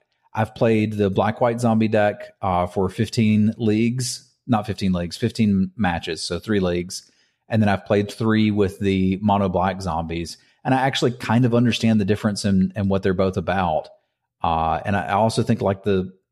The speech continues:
Magic Online Leagues is a great way to play standard and get into it. So it's like, just after a couple games, I can kind of speak intelligently about what those decks are trying to do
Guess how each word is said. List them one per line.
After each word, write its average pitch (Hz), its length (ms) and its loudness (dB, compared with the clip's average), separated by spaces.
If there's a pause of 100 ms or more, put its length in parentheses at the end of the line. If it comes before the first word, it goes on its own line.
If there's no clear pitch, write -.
(460)
Magic 113 440 0
Online 107 360 2
Leagues 110 380 0
is 101 160 -6
a 98 80 -2
great 107 580 0
way 95 220 0
to 101 80 0
play 98 240 -2
standard 95 460 -2
and 95 100 2
get 101 140 0
into 156 340 0
it. 78 180 -8 (380)
So - 100 -6
it's 110 120 -2
like, 110 140 2
just 123 180 0
after 131 240 2
a 113 40 2
couple 127 260 0
games, 117 380 2
I 95 120 0
can 104 160 -2
kind 107 320 0
of 101 80 -2
speak 117 260 0
intelligently 101 640 2
about 92 300 0
what 104 180 0
those 104 220 2
decks 98 280 -2
are 98 60 -2
trying 95 280 0
to 92 40 2
do 95 420 0